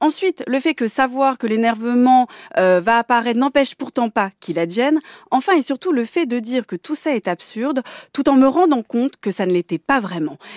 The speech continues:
Car voilà, c'est bien le paradoxe pour moi de cette situation. On la trouve absurde, mais elle ne l'est pas. Au contraire, l'échec, ma réaction indignée, les remarques sur l'administration, tout est tellement prévisible que ce n'est plus absurde, c'en est même le contraire, Guillaume,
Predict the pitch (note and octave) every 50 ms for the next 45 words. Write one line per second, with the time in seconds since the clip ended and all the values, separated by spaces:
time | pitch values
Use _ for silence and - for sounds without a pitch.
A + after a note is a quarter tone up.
0 | - - - D#4 D#4 C#4+ A#3+ A#3 G3 D#3 D#3+ F3+ - - B3 A3 A#3+ E4 F#4 E4
1 | - C4 A#3 A#3 A#3 A#3 D4 - - - G3+ G3+ A3+ B3 - G3 F3 - - G#3
2 | - G3+ F3+ F3 F3 - - C4+ D#4 D#4 - - - - - - A#3+ C4+ C#4+ -
3 | - G4+ E4+ D4 A#3 - - - - G#3+ A3 A#3 A3+ - - F#3+ G3+ A3 A#3+ A#3+
4 | A3 G3 F#3 E3+ E3 D3+ - - D3 - - _ - D#4 D4+ - C4+ B3+ A3+ -
5 | - - F#3 D#3 D#3+ D#3+ F3 G#3+ B3+ D#4 D4 - - - F3+ D#3 - - - -
6 | - - - G3+ A3+ B3 B3 C#4+ C#4+ D4 - - D#4+ D#4 D4+ C#4 B3+ D4 C#4+ C4
7 | G3+ F3 F3+ G3+ B3 C#4+ D4+ D#4+ D4+ D#4+ D#4 - - D4+ D4 C#4+ C#4+ C#4+ C#4+ C#4+
8 | C#4+ B3+ - - C4+ B3+ - - G#3 F3+ - - - - - _ - F#4 F#4+ -
9 | - C4 - - - F4+ D#4 D#4 C#4+ B3 G#3+ - - D4+ C#4 A#3+ A#3+ A3+ G3 G3
10 | A3+ C#4+ C4+ B3+ A3 G#3+ - - A3+ G3+ - - G3+ F#3+ F#3+ F3 - - D#4 C#4
11 | F#3+ F3+ - - - D4 D4+ A#3+ - - F#3+ F3+ F3+ F#3 G#3 B3 B3 G#3 F3+ E3
12 | - - - B3 - - - D#4+ D4 A#3 G3 G3 F#3 G#3+ B3+ C#4 C#4